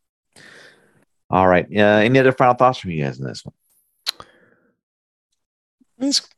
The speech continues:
Speaker 2: I, I like the size. I'd actually, you know.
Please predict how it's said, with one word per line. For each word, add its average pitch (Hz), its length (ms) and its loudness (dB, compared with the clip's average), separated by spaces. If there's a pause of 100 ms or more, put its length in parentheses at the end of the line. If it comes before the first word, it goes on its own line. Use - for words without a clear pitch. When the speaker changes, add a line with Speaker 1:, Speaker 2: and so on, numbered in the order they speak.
(120)
Speaker 2:
I, - 100 -8 (100)
I - 40 0
like 226 160 -2
the - 80 -4
size. 95 600 -2 (180)
I'd 120 80 0
actually, 104 500 -2 (180)
you 117 100 -8
know. 90 200 -6